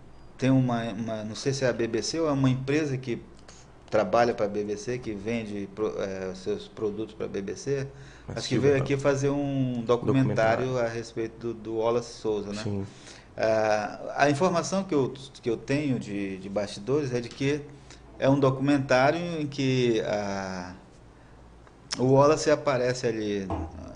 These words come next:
Speaker 1: não sei se é ele mesmo ou se é um, um personagem inspirado nele, mas aparece ali e em alguns momentos você, é,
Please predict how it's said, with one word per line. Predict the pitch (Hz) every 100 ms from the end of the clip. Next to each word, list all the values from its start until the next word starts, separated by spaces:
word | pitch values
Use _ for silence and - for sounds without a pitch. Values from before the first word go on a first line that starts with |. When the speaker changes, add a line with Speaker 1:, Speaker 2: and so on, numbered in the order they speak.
| - -
Speaker 1:
não | 117 120
sei | 135
se | 131 123
é | 107 92
ele | 120 135 117
mesmo | 113 135 151 135
ou | 113
se | -
é | 117
um, | 117 110 104 87 - - -
um | 104
personagem | 123 120 - 113 117 147 135
inspirado | 131 131 117 104 101 101
nele, | 101 117 135 135 - - - - -
mas | - 117
aparece | 127 123 123 127 135 127
ali | 117 143 156 151 143 135 120 - -
e | - - - -
em | 117
alguns | 117 123 120
momentos | 120 117 120 131
você, | 123 120 - 117 - - - - - - -
é, | - 98 90 90 87